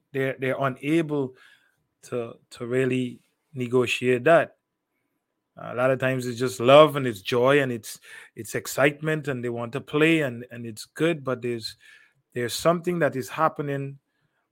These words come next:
um, to their, to their psyche. There's something that is happening to them emotionally that they are unaware of. And a lot of times learning happens when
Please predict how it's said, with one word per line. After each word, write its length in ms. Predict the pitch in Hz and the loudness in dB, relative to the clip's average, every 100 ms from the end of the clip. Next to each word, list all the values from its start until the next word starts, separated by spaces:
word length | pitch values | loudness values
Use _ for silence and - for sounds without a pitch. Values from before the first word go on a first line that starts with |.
| _ _ 60 | _ _ -16
um, 420 | 53 53 50 - _ - | -16 -16 -20 -20 _ -6
to 240 | - 156 | 4 4
their, 480 | 143 139 127 120 - _ _ _ _ _ _ _ _ _ _ - _ _ _ - | 6 4 2 -2 -12 _ _ _ _ _ _ _ _ _ _ -20 _ _ _ -4
to 140 | 156 | -2
their 120 | 139 | 0
psyche. 560 | - 151 180 - 113 113 | 0 0 0 -2 -12 -8
There's 240 | 123 117 | -8 -6
something 340 | - 143 143 143 | -4 -4 -4 -2
that 140 | 127 | -2
is 120 | 120 | -4
happening 520 | - 143 139 143 135 127 | -6 -6 -4 -6 -6 -6
to 120 | 123 | -2
them 200 | 139 135 | 0 0
emotionally 800 | 123 151 190 - 127 110 113 135 _ _ _ _ _ _ _ _ _ - _ _ _ _ _ _ _ - | 0 2 2 -2 -6 -6 -8 -12 _ _ _ _ _ _ _ _ _ -20 _ _ _ _ _ _ _ -2
that 140 | 131 | 2
they 140 | 139 143 | 6 8
are 180 | 127 - | 6 4
unaware 580 | 165 170 156 160 202 156 | 2 4 4 4 4 0
of. 200 | 113 113 - - _ | -2 -8 -20 -20 _
And 380 | 135 127 117 120 _ _ _ _ _ - | -14 -12 -12 -16 _ _ _ _ _ -4
a 60 | |
lot 220 | 120 143 202 | 4 6 6
of 100 | - | 4
times 340 | 143 143 113 | 2 0 -2
learning 420 | 120 151 165 165 | 2 2 2 -2
happens 680 | 139 156 160 135 135 135 120 | 2 2 2 -2 -8 -10 -8
when 480 | 127 135 131 131 | -4 -4 -4 -6